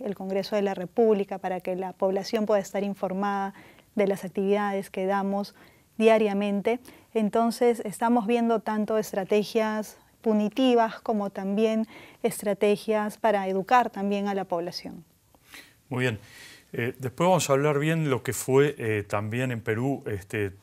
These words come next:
Speaker 2: todo el proceso de, de transparencia en las campañas, ¿no? Porque esto fue también un tema, eh, muy debatido, eh, eh, ahí en Perú. Em,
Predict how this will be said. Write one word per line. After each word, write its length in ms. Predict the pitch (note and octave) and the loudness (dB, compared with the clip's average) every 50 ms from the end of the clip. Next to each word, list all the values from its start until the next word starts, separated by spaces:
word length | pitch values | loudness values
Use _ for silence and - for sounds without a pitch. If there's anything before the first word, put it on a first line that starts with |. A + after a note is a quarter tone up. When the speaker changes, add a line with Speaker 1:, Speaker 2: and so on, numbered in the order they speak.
| _ | _
Speaker 2:
todo 200 | _ - A#2+ A#2+ | _ -4 -2 -2
el 80 | A#2 G#2+ | -4 -4
proceso 560 | - - G#2 - - C3 A#2 - - B2+ A2 | -6 -8 -8 -6 -6 -6 -6 -4 -2 -2 0
de, 220 | G2+ G#2 G#2 G2+ G2+ | 0 0 -2 -4 -4
de 240 | - A2+ G#2 G2+ | -4 -4 -4 -4
transparencia 640 | F#2+ G2 G2+ - - - G#2+ A2+ C3+ C3 - - B2+ | -4 -6 -8 -8 -6 -4 -2 -2 -2 -4 -4 -4 -4
en 60 | G#2+ | -4
las 100 | G2 F#2 | -6 -6
campañas, 500 | - - G#2+ G#2 - C#3 A#2+ G2+ F#2+ F2+ | -6 -8 -8 -2 0 0 0 0 -4 -6
¿no? 160 | G#2+ C3 C3 - | -6 -6 -6 -6
Porque 240 | - F#2+ - - | -8 -10 -8 -10
esto 160 | A#2 - - G#2+ | -10 -8 -10 -8
fue 160 | - - A2+ G#2 | -6 -6 -6 -4
también 320 | G#2+ G#2 G#2+ A2 A2+ A2 | -4 -6 -4 -6 -6 -6
un 140 | G#2+ G#2 G2 | -6 -8 -6
tema, 400 | - A#2 A2 A2+ A2 G#2 G2+ G2+ - _ _ _ _ _ _ | -6 -6 -4 -4 -6 -6 -8 -10 -14 _ _ _ _ _ _
eh, 200 | - G2 F#2+ F#2+ | -8 -8 -6 -6
muy 180 | G2+ G#2+ A2 A2 | -6 -6 -6 -4
debatido, 760 | G#2+ G#2+ G2+ G2+ G2 G2 - B2 B2 B2 B2 A#2+ A#2 G#2+ - _ _ _ _ _ _ _ _ | -4 -2 -2 -4 -4 -6 -8 -8 -6 -4 -4 -4 -4 -6 -8 _ _ _ _ _ _ _ _
eh, 400 | A2 G2+ G2 G2 F#2+ F2+ F#2+ - - | -6 -4 -4 -4 -6 -6 -8 -8 -8
eh, 260 | A2+ G2+ F#2+ G2+ - | -8 -6 -6 -6 -4
ahí 180 | F2+ G2 G#2 G#2 | -4 -4 -4 -4
en 100 | G#2+ G2+ | -6 -8
Perú. 320 | - A2 G2+ G2 F#2+ F#2 - - - - - - - - _ | -6 -6 -6 -4 -6 -8 -12 -18 -20 -20 -18 -18 -20 -8 _
Em, 500 | - A#2+ A#2+ A2+ A2 A2 A2 G#2+ G#2+ G#2 | 0 0 0 0 0 -2 -4 -4 -6 -8